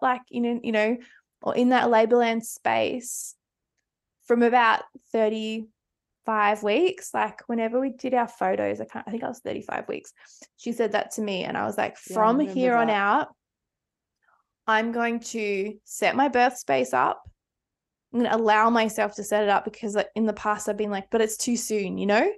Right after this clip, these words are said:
Speaker 2: Yeah.
Speaker 1: But I was like, "I'm gonna do that. I'm gonna sit in my birth space. I'm gonna listen to my birth playlist. I'm gonna put my affirmations on my wall. I'm gonna do all the things." And he had, I'd been having a lot of Braxton Hicks,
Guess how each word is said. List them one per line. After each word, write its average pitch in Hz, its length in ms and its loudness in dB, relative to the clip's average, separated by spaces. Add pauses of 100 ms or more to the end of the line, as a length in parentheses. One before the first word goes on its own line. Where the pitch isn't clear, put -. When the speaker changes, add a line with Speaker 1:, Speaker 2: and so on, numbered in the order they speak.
(640)
Speaker 2:
Yeah. 180 300 -4
Speaker 1:
But 196 80 2
I 214 60 6
was 220 100 2
like, 214 240 2
"I'm 240 240 6
gonna 277 240 4
do 254 220 0
that. 247 160 6
I'm 226 100 0
gonna 220 160 -4
sit - 280 -6
in 247 120 0
my 240 140 2
birth 220 320 2
space. 214 340 -2
I'm 220 120 -4
gonna 220 180 0
listen 226 280 -4
to 233 120 -4
my 233 100 4
birth 208 320 0
playlist. 277 800 0
I'm 208 120 0
gonna 208 200 0 (400)
put - 200 -4
my - 140 0
affirmations 233 640 -2
on 233 40 -2
my 226 140 0
wall. 214 300 0
I'm 214 100 -2
gonna 214 160 -2
do 233 180 0
all 254 80 6
the 254 80 2
things." 240 460 -2
And 233 340 -2 (640)
he 269 220 -2
had, 277 160 4 (200)
I'd 220 320 -4
been 247 180 -4
having 240 360 -2
a 240 60 0
lot 214 240 0
of 107 240 -2 (420)
Braxton - 480 -4
Hicks, - 720 -8